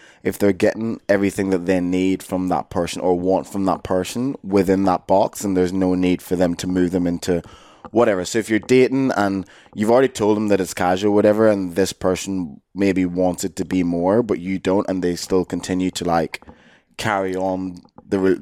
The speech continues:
the, the dating or the relationship that you have, and the guy normally won't feel the need to move to the next level because within the realm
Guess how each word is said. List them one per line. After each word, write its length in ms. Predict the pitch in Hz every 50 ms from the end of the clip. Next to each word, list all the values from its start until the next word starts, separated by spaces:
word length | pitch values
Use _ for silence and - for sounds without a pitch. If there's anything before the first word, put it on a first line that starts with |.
| - -
the, 160 | 90 92 87 - - - 73 - -
the 80 | 104 95
dating 320 | - 101 98 90 - 101
or 120 | 101 98 92
the 80 | 90
relationship 540 | 87 85 87 92 90 - 101 92 - 107 -
that 60 | 82
you 100 | 85 82
have, 460 | 78 82 80 82 92 98 113 - - - - _ _ _ _ - - _ _ _ _ - _ _ -
and 240 | 104 101 98 85 - - - - -
the 80 | 117 104
guy 320 | - 101 98 107 113 117
normally 460 | 117 113 107 101 101 98 98 98 98
won't 340 | 92 87 92 95 95 80 -
feel 320 | - - 98 95 95 95
the 100 | 90 92
need 260 | 92 92 92 90 87 -
to 100 | - 98
move 440 | 90 90 92 92 92 95 92 - -
to 100 | - 90
the 100 | 95 92
next 300 | 92 87 80 - - -
level 260 | 87 90 92 101 104
because 600 | 98 92 87 - - 95 90 92 92 92 90 - - _ _ _ _ _ _ _ - - _ _ _ - - - _ - _ - -
within 360 | 120 117 113 104 117 123 120
the 100 | 110 113
realm 420 | 104 95 101 98 98 104 107 113